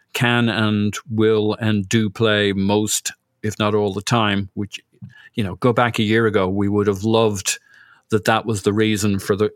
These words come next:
i-, if they were playing for the right reasons, and they are. Um, but, uh,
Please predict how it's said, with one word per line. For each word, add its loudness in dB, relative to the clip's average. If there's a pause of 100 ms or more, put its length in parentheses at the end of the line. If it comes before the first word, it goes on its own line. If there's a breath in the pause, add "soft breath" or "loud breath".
(100)
i-, -2 (120)
if -2
they 0
were 0
playing -2
for -8
the -2
right 0
reasons, -4
and -4
they -4
are. -4 (600 loud breath)
Um, -6
but, 0 (1160 loud breath)
uh, 0